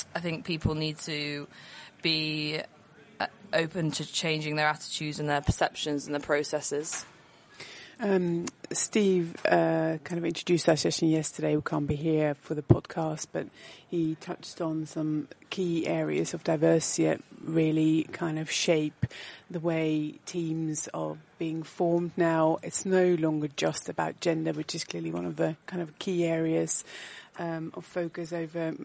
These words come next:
Speaker 2: perhaps the last ten, fifteen years and still remains to be the focus, because if we look at footsie one hundred companies, unfortunately, there are still more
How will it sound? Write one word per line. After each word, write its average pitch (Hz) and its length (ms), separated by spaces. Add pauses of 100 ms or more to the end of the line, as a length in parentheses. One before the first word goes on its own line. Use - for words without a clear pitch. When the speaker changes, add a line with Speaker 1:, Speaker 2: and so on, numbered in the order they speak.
(160)
Speaker 2:
perhaps 180 380
the 180 60
last 175 260
ten, 170 160
fifteen 170 440
years 165 380
and 170 220
still 185 240
remains 185 560
to - 80
be 147 100
the 151 80
focus, 156 500
because - 200
if - 140
we 175 80
look 156 200
at 165 160 (560)
footsie 180 280
one 170 120
hundred 165 360
companies, 160 680 (100)
unfortunately, 165 480
there 160 120
are - 20
still 160 300
more 151 340